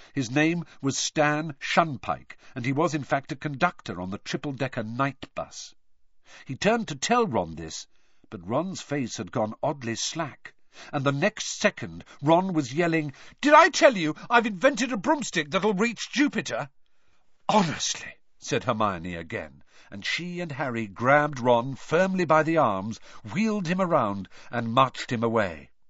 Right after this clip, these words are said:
By the time the sounds of the Veela and their admirers had faded completely, they were in the very heart of the wood. They seemed to be alone now. Everything was much quieter. Harry looked around.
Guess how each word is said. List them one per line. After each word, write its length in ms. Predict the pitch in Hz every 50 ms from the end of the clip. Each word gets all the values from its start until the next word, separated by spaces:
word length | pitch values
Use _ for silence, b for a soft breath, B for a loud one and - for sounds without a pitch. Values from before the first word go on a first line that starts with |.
| - _ B B B B B
By 100 | - 120
the 120 | 120 127 123
time 320 | - 147 180 214 233 208
the 100 | 175 151
sounds 400 | - - 165 165 175 185 160 127
of 100 | 127 107
the 80 | 117 110
Veela 460 | 87 139 156 170 160 139 123 113 117
and 80 | 113
their 160 | 113 131 131 120
admirers 540 | 110 98 110 143 151 147 131 117 110 95
had 140 | - 117 98
faded 400 | - - 160 170 151 135 123 -
completely, 640 | - - 117 101 - 175 180 143 - - 92 82 - b b b b b b b
they 100 | - 101
were 220 | 92 95 98 95 104
in 220 | 117 139 139 123
the 100 | 110 98
very 400 | 76 80 113 117 123 131 139 127
heart 520 | - - - - 139 120 90 - - -
of 140 | - 82 73
the 80 | 82 90
wood. 420 | 76 85 101 87 73 65 62 - _ - - - _ - - _ - - - - - _ -
They 120 | - 101
seemed 360 | 95 - - 135 147 147 139 -
to 60 | 117
be 120 | 104 117
alone 520 | 107 101 98 98 120 143 139 104 85 80 73
now. 360 | 73 69 64 - - - - - - _ _ - _ - - - _
Everything 480 | - 117 117 123 147 - - 135 113 110
was 140 | 113 98 85
much 400 | 98 101 87 - - - - -
quieter. 640 | - - 123 107 90 80 71 - - - - - _ _ _ _ _ - - - - _ - - - _ - - - _ - - _ - - - - - - _ _ - - _
Harry 340 | - 104 92 82 78 76
looked 280 | 76 85 90 - - -
around. 500 | 87 82 90 90 80 69 64 65 67